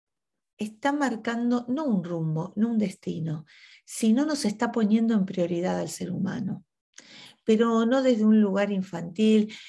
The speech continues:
se-, querernos, sino realmente respetar esta decisión de encarnar que hemos tomado, hacerlo mejor, pero respetarla. Eso es lo que haces cuando celebras la vida, eso es Leo,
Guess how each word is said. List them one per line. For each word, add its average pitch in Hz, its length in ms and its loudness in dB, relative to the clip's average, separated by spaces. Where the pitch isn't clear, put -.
se-, - 320 -12
querernos, 190 800 4
sino 240 640 0
realmente 294 420 0
respetar 226 800 -2
esta 247 240 0
decisión 202 500 0
de 208 80 2
encarnar 180 400 -2
que - 80 -8
hemos 160 260 -8
tomado, 127 560 -6
hacerlo 208 360 2
mejor, 196 480 0
pero 185 180 -8
respetarla. - 800 -10
Eso 277 180 -2
es 226 60 -2
lo 208 80 0
que 202 100 -6
haces 208 340 -4
cuando 175 280 -6
celebras 175 440 -4
la 170 140 -2
vida, 170 240 -2
eso 202 160 -2
es 208 100 0
Leo, 175 400 -2